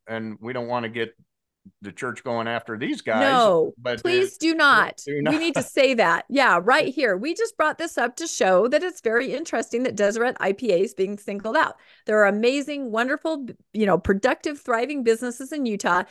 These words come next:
Speaker 2: that use, as they should, the word, um, Deseret. So please, we do not want anybody to go after any of these businesses, that what they're doing is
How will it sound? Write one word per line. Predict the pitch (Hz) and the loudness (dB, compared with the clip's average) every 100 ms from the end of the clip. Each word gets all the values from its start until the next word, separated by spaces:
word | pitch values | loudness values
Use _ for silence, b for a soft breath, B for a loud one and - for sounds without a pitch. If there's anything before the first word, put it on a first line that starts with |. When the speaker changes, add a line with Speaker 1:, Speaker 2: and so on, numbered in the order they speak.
| B B - | B B -4
Speaker 2:
that | 220 | -2
use, | 214 247 269 262 - | 0 -2 -2 -4 -2
as | 165 214 - | 0 0 0
they | 320 | -2
should, | 320 - 220 208 240 b b _ | -2 2 4 4 0 b b _
the | 196 | -2
word, | 185 208 226 226 240 233 - | 0 4 6 4 2 -2 0
um, | 196 185 190 _ _ | 0 0 -6 _ _
Deseret. | 180 196 214 190 - - | 0 2 2 2 0 -6
So | - 185 165 - _ - | -4 -2 -2 -6 _ -12
please, | - 320 233 160 - - | -4 -2 0 -2 -4 -6
we | 226 | -4
do | 214 | -4
not | 214 180 | -6 -4
want | 180 170 - _ 320 | -4 -4 -10 _ -6
anybody | 320 254 202 196 | -2 2 2 2
to | 190 190 | 0 -4
go | 170 | -2
after | 180 - - | -4 -6 -8
any | 240 247 233 | -4 -2 -2
of | |
these | 208 202 | -4 -4
businesses, | 196 190 170 - - 196 - | -4 -4 -6 -8 -8 -10 -6
that | 175 - | -4 -2
what | 196 | -2
they're | 196 | -2
doing | 190 208 185 | -2 -4 -6
is | 170 | -8